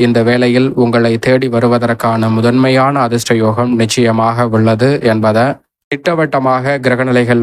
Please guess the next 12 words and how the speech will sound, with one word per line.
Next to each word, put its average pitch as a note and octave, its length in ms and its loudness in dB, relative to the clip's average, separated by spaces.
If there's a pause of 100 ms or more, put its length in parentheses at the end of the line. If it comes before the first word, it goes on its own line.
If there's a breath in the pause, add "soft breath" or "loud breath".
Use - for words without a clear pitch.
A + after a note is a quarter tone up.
உறுதிப்படுத்துகின்றன. A2+ 840 0 (280)
ஏனென்றால் A2+ 540 0 (100)
ராசியின் B2+ 680 0
அதிபதியாக B2 720 2
இருக்கக்கூடிய A2+ 720 0
குரு A#2 180 0
பகவான் A#2 460 -2 (200)
அபரிவிதமான D#3 840 0
நன்மைகளை C#3+ 580 0
கொடுக்கக்கூடிய C3 640 0 (160)
இடங்களில் C3+ 520 0
ஒன்றான A#2+ 460 0